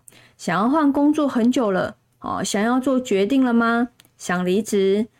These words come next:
想要找更适合的，或想要更好的呢？总之啊，离开是一个想法，要注意就是与主管或者是长官发生摩擦，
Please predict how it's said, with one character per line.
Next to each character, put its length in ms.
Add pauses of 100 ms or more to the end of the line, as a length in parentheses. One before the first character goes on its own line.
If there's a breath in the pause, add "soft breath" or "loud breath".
想 200
要 80
找 220
更 220
适 200
合 220
的， 260 (280)
或 160
想 300
要 180
更 260
好 240
的 140
呢？ 300 (440 soft breath)
总 260
之 240
啊， 240 (340)
离 220
开 240
是 200
一 40
个 80
想 300
法， 300 (320 loud breath)
要 180
注 340
意 360
就 100
是 300
与 260
主 320
管 460
或 120
者 80
是 160
长 360
官 340 (320 loud breath)
发 160
生 220
摩 340
擦， 460